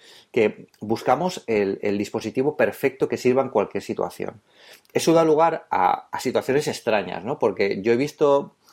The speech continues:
gente en casa que coge el, el MacBook, bueno, yo lo hago, ¿eh? De hecho también, pero lo hago de otra forma. O sea, yo tengo un, una, un soporte de Belkin que yo lo pongo arriba, lo conecto a un monitor.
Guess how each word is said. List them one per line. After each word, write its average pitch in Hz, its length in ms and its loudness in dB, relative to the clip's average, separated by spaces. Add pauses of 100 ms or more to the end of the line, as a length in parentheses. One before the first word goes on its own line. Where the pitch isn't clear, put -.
(300)
gente 151 400 0
en 135 120 -4
casa 143 380 0
que - 280 -10
coge 131 640 -2
el, 107 260 -6
el 107 220 -4
MacBook, 139 420 -4
bueno, 113 160 0
yo 113 140 2
lo 104 80 4
hago, 87 260 2
¿eh? 175 80 2
De 101 120 -2
hecho 101 200 -4
también, 104 320 -4 (500)
pero 101 180 2
lo 101 80 4
hago 120 140 4
de 123 80 2
otra 101 160 0
forma. 113 300 -4
O 92 40 -8
sea, 98 120 -6
yo 101 100 -4
tengo 120 160 -4
un, 123 120 -8
una, 117 320 -4
un 123 140 -6
soporte 123 460 0
de 120 140 0
Belkin 139 360 -4
que 110 80 -2
yo 95 100 -2
lo 110 120 0
pongo 123 180 0
arriba, 135 240 0
lo 117 140 0
conecto 101 280 -2
a 113 40 0
un 113 60 -6
monitor. 117 500 0